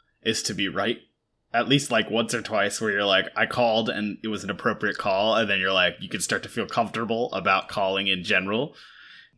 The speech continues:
Just relating to that specific anecdote. But in general, yes,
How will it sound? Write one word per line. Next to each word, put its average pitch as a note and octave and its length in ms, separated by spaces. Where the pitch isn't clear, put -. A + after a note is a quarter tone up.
Just D3 240
relating A#2+ 380
to G2+ 80
that G2 180
specific G2 400
anecdote. F2+ 540
But F2+ 240
in A#2+ 180
general, A#2 720
yes, A#2 680